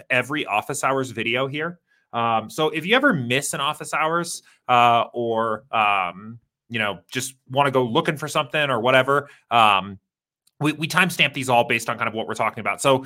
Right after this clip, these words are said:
last week, uh, the question that actually came in was about editing exposures for Baseball Showdown.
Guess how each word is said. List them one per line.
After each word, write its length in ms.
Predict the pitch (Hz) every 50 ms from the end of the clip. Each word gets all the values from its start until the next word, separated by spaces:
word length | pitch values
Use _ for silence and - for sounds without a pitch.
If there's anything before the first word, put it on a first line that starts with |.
| - - -
last 360 | 147 165 180 220 220 220 -
week, 340 | 170 170 165 165 - - - -
uh, 220 | 135 131 127 127 - -
the 80 | 139
question 420 | 135 - - 147 151 147 - 165 147
that 120 | 135 123
actually 300 | 123 127 127 - 131 123
came 260 | - - 117 113 104
in 140 | 110 110 117
was 120 | 110 101 -
about 360 | 104 - 107 101 104 - - _ _ _ _ _ - -
editing 420 | 135 139 143 131 135 131 123 123 131
exposures 1000 | 113 104 - - - - - - 117 107 110 110 113 131 143 151 151 151 - - _
for 240 | _ - - 151 156
Baseball 400 | 151 156 156 151 - - 165 156
Showdown. 500 | 156 - - 165 165 170 170 170 170 -